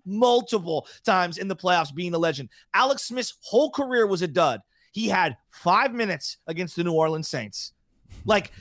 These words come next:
Brock could be awful for forty minutes, and if he gives me three or four minutes at the end, will anyone give a darn? Like, s-, I'm asking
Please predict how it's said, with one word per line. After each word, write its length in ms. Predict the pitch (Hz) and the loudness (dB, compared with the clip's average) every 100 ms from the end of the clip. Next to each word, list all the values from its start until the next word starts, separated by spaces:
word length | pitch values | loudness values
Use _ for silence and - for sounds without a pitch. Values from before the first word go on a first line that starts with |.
| _ | _
Brock 340 | 139 233 330 - | 0 4 4 2
could 140 | 320 | -2
be 140 | 277 254 | -2 2
awful 440 | 233 262 269 285 | 2 2 -2 -6
for 260 | - 208 156 | 0 0 0
forty 460 | - 190 359 359 | 0 2 2 2
minutes, 460 | 349 277 151 - - | 0 -2 -4 -10 -6
and 100 | 208 | -6
if 120 | 196 | -4
he 100 | 254 | -4
gives 300 | 277 302 233 | -2 -4 -2
me 140 | 285 240 | -4 -4
three 340 | - 185 302 | -4 -2 0
or 100 | 349 | 0
four 300 | - 302 311 | 0 -2 0
minutes 320 | 285 262 277 | 0 -2 -4
at 100 | 254 | -6
the 180 | 262 254 | -2 0
end, 360 | 208 156 147 - _ _ - | 2 2 -4 -14 _ _ 0
will 300 | 214 214 - | 2 2 0
anyone 500 | 233 320 339 320 311 | -2 0 2 0 0
give 200 | 202 254 | -2 -2
a 40 | 226 | 0
darn? 420 | 180 147 117 107 _ - | 0 0 -4 -14 _ -4
Like, 160 | 240 220 | -2 -2
s-, 160 | - 226 | -2 0
I'm 160 | 285 | 0
asking 540 | 277 254 277 - 277 | 2 0 0 -2 -4